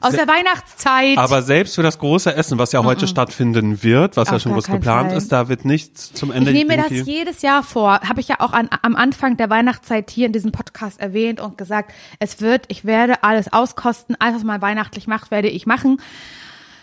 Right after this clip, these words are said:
Speaker 1: Wie Kekse backen? Nein, ist nicht passiert, ist nicht eingetreten.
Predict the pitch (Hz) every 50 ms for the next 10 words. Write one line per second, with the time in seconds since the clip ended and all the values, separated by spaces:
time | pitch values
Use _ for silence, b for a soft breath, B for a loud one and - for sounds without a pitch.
0 | B B B B _ - 202 247 254 220 - 254 262 - - 285 202 233 226 226
1 | - 247 233 214 202 262 311 302 240 B B B B B B B B B B B
2 | B 220 - 208 - 233 - - - 233 - - 277 262 220 - - 220 - 233
3 | 196 214 214 233 233 240 - - - 190 180 - 185 185